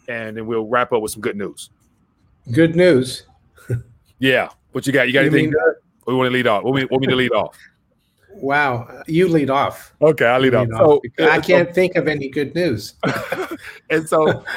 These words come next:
Speaker 2: <laughs>
Speaker 1: that, and so once again, I, I've always mentioned that, you know, there's, there's, uh, we, we have an unnatural experience.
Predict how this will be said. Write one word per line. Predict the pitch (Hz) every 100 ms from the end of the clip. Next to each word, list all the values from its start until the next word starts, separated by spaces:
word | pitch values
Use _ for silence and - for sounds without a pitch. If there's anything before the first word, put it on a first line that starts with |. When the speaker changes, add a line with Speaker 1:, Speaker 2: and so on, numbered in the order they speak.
| -
Speaker 2:
<laughs> | - _ -
Speaker 1:
that, | 170 170
and | - 139
so | - 135 131 -
once | 156 170
again, | 147 135 135 143 _ _ _ _ _ -
I, | 117 139
I've | 143
always | 147 147 147
mentioned | 131 135 139 127 120
that, | 113 110 _ _ _
you | 120
know, | 110 107 104 -
there's, | 120 113 -
there's, | 123 120 110 120
uh, | 107
we, | 123
we | 123
have | 131 127
an | 113
unnatural | 113 156 151 147
experience. | 139 - 131 127 127 -